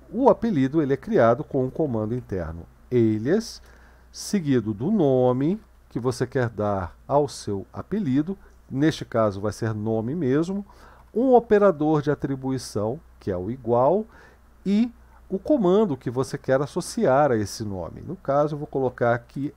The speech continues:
eco, eu sou um apelido. Correto? É, um detalhe sobre esse operador, como vocês já devem estar imaginando, sendo o operador, ele separa palavras também pro shell.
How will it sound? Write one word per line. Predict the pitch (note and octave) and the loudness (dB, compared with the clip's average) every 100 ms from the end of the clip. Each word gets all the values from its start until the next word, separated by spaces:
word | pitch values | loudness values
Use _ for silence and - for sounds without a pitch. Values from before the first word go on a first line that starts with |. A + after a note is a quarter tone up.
| - | -2
eco, | D3+ D3 - G3 G3 - - - _ | 0 0 -2 -8 -8 -10 -20 -20 _
eu | D#3 F#3+ F#3+ | 0 2 0
sou | - - - E3+ F#3+ F#3+ F#3+ - - | -6 -8 -2 2 2 0 -6 -16 -6
um | D3 F3+ G3 - | -2 -2 -4 -10
apelido. | - G2+ D3 F3 A#3+ G3+ G2+ D2+ - - - - - - - - - - - | -12 -8 -4 -2 2 0 -2 -10 -20 -20 -20 -20 -20 -20 -20 -20 -20 -20 -14
Correto? | F#2 A2 F#3+ F#3+ - - - - - - - - C#4+ | -2 4 4 4 -6 -20 -20 -20 -20 -18 -18 -2 4
É, | A#3+ | 4
um | F#3 C#4 | 4 2
detalhe | D4+ - F3 E3 D3 | 2 4 4 4 2
sobre | - B2+ A2+ | -2 -2 0
esse | A2+ - | -2 -2
operador, | B2+ - F3 F#3+ C#3+ G#3+ A3+ | -4 0 0 2 4 2 0
como | D3+ D3 | -2 -2
vocês | A#2 B2+ B2 A2+ | 0 -2 -2 -4
já | G#2 E3+ | -2 -2
devem | C3 B2 F3+ D3+ | 0 2 2 0
estar | A#2+ - G2+ | -6 -6 -6
imaginando, | G#2+ B2 C#3+ G#3 D#3+ C3+ D#3+ - - | -4 -4 -4 -2 -2 -2 -4 -12 -18
sendo | - - B3 C#3 | -8 0 2 2
o | A#2 | 0
operador, | C3+ D#3+ F3 C3+ D3+ | 0 0 0 0 0
ele | F3 F#3+ | -2 -4
separa | - B3 - A#3+ A3+ | -8 -6 0 0 0
palavras | C3 A#2+ A2+ A2 G#2 G2+ | 0 0 0 0 -4 -8
também | C#3 G#2+ G#2+ A2+ A#2 - _ - | -8 -6 -6 -6 -10 -20 _ -12
pro | C3 | -8
shell. | C#3+ - A2+ F2 | -6 -2 -2 -2